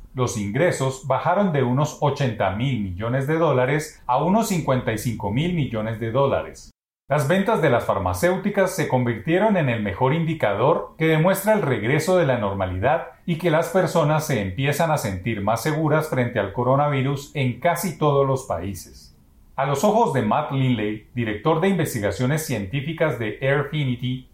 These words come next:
el mercado ha pasado de una alta demanda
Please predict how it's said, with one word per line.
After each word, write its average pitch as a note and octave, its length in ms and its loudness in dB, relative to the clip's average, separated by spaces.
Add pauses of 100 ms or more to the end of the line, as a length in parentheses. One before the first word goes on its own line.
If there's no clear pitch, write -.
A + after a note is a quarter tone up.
el D#3 140 2
mercado E3 400 2
ha G3+ 120 2
pasado E3 440 4
de C3 80 2
una B2+ 320 2
alta C3+ 260 2
demanda B2 640 0